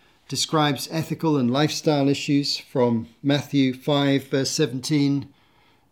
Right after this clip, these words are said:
to Matthew seven, verse twelve, as I've described at the beginning of this talk. And then the conclusion comes, Matthew seven, verse thirteen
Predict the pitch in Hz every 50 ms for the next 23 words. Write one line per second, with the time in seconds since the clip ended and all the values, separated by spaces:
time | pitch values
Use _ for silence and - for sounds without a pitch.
0 | _ - - 147 135 127 123 123 135 - 170 135 135 131 131 - 131 127 123 -
1 | - 160 147 131 127 123 120 113 - - - - 135 123 123 - - - - 160
2 | 151 147 151 160 165 160 - - - _ _ _ _ - 131 120 131 131 120 120
3 | 135 123 - - 147 131 127 123 127 120 117 - - - - _ _ _ _ _
4 | _ _ _ _ - - _ _ _ _ _ _ _ - 135 123 127 110 110 117
5 | 110 123 123 120 113 110 101 98 107 98 - - - 127 113 101 - - - -
6 | - _ _ _ _ _ _ _ _ _ _ _ _ _ _ - - 131 131 151
7 | 160 165 160 139 143 139 - - 135 123 - - 180 180 170 - 165 165 143 -
8 | 170 165 160 165 170 165 - - - - - _ _ _ _ _ _ _ _ _
9 | _ _ _ _ - - - - - _ _ _ _ _ _ _ - 120 131 135
10 | 131 - 139 123 - - 156 143 131 135 139 131 117 - - _ _ _ _ -
11 | 123 117 120 - - 143 123 123 120 - 147 143 135 131 131 127 - -